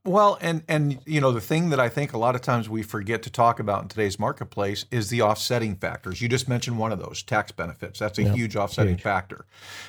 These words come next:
Speaker 1: You know, buy downs are a huge offsetting factor. Um,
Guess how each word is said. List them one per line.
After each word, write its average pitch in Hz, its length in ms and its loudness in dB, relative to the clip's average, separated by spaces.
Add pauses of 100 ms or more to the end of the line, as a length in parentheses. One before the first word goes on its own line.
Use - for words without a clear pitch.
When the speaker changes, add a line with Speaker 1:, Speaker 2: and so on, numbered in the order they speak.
(120)
Speaker 1:
You 123 100 4
know, 107 320 4
buy 127 320 4
downs 101 480 -4
are 117 100 2
a 110 60 2
huge 123 320 -2
offsetting 110 460 0
factor. - 520 -4 (420)
Um, 107 360 0